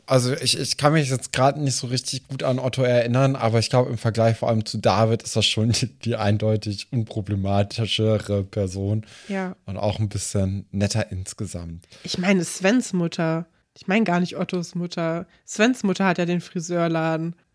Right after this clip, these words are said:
Speaker 2: Die ist die coole Person. Und Otto soll da ja die
Speaker 1: Ah,
Speaker 2: Lehre
Speaker 1: ja.
Speaker 2: machen später als Friseur.
Speaker 1: Genau. Mhm.
Speaker 2: Und verschneidet sich dann komplett, weil er eigentlich Automechatroniker werden will.
Speaker 1: <laughs>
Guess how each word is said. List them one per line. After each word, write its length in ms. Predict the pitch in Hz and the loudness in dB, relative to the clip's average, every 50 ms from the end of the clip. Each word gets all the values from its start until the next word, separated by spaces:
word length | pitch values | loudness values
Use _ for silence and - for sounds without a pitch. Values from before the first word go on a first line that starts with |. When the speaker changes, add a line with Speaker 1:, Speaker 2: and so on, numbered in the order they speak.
| _ _ _ _ - | _ _ _ _ 0
Speaker 2:
Die 100 | 226 254 | 0 0
ist 160 | 247 - - | 0 0 -6
die 80 | 196 | -10
coole 300 | 175 - - 202 185 185 | -8 -6 -4 -2 -2 -2
Person. 680 | 175 - - 185 175 170 170 165 160 165 170 175 170 - _ | -2 -2 -2 -2 -2 -2 -2 -2 -2 0 0 0 -2 -4 _
Und 160 | - 185 - - | -8 -8 -2 0
Otto 200 | 185 185 - 226 | 0 2 4 2
soll 220 | 214 190 196 196 190 | 2 4 4 4 4
da 80 | 190 | 4
ja 200 | 196 190 190 185 | 2 4 2 2
die 240 | 180 - - 180 170 | 0 -4 -6 -6 0
Speaker 1:
Ah, 60 | - 185 | 2 4
Speaker 2:
Lehre 160 | 208 226 - | 6 6 8
Speaker 1:
ja. 160 | 143 135 120 | 6 6 4
Speaker 2:
machen 280 | 104 170 175 - 175 165 | 4 2 0 -2 -4 -6
später 460 | - - - 165 160 165 170 180 165 | -6 -4 -2 -2 0 0 0 -2 -4
als 200 | - 170 - - | -4 -6 -8 -10
Friseur. 560 | - _ 185 165 - 185 190 190 175 160 - - | -10 _ -8 -4 -2 0 0 2 0 0 0 0
Speaker 1:
Genau. 520 | 120 110 117 123 131 131 120 104 95 87 85 - _ _ _ | 0 2 4 4 4 4 4 2 2 0 -4 -10 _ _ _
Mhm. 320 | 113 110 120 120 135 151 - _ _ - | -4 -2 -2 -2 -4 -8 -12 _ _ -12
Speaker 2:
Und 100 | 180 - | -10 -6
verschneidet 520 | - 180 - - 185 185 202 214 196 - | -6 -6 -2 0 2 2 4 2 0 -2
sich 140 | - 175 - | -4 -4 -2
dann 140 | - 170 165 | -2 -2 -2
komplett, 540 | - - 175 165 - - 175 170 165 160 - | -4 -6 -8 -8 -4 -2 0 0 0 -2 -2
weil 100 | 175 175 | -2 0
er 100 | 170 165 - | 0 0 0
eigentlich 600 | 170 175 175 - - 185 180 170 - - - _ _ _ _ _ | 0 -2 -2 -2 -4 -4 -4 -4 -6 -14 -18 _ _ _ _ _
Automechatroniker 1000 | 175 175 170 - 180 175 165 - 175 170 - _ 175 170 165 165 - - 170 160 | -6 -6 -2 -2 -2 -2 -2 -4 -6 -8 -6 _ -4 -4 -4 -4 -4 -6 -8 -6
werden 260 | 160 160 160 160 160 170 | -4 -4 -4 -4 -6 -6
will. 260 | 160 160 160 165 165 | -6 -6 -6 -6 -6
Speaker 1:
<laughs> 60 | - | -8